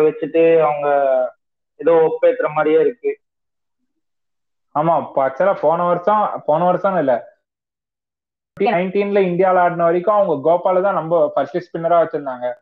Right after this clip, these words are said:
Speaker 2: கோபாலும் அதுக்கேத்த மாதிரி நல்லாவே ரிசல்ட்ஸ் ப்ரொடியூஸ் பண்ணாரு. போன வருஷம் யூ ஏல
Speaker 1: ம்.
Speaker 2: கோபால் அந்த அளவுக்கு பெருசா பர்ஃபார்ம் பண்ணல.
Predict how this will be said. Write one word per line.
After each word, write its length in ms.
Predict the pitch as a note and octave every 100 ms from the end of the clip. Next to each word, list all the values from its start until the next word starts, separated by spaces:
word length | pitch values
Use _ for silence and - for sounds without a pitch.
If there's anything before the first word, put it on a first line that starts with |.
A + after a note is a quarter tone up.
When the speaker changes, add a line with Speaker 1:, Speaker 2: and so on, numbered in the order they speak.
| _ _ _
Speaker 2:
கோபாலும் 440 | D3 E3+ F#3+ G#3
அதுக்கேத்த 300 | G#3 F3+ F#3
மாதிரி 260 | F#3 G3+ F#3
நல்லாவே 320 | E3 F#3+ F3
ரிசல்ட்ஸ் 300 | - F#3 -
ப்ரொடியூஸ் 320 | D#3+ E3 -
பண்ணாரு. 280 | D3 B2+ A#2 - _ _ _
போன 200 | - D3
வருஷம் 260 | F3 D#3+ G3+
யூ 160 | F#3+ G3
ஏல 320 | G3 G3 G3
Speaker 1:
ம். 40 |
Speaker 2:
கோபால் 320 | E3 E3 F#3+
அந்த 280 | F3 D#3 D3+
அளவுக்கு 480 | D3+ - - _ D#3+
பெருசா 280 | D#3+ - F3+
பர்ஃபார்ம் 480 | D#3 D3+ - F3 D#3
பண்ணல. 420 | C#3 A#2+ C#3+ G3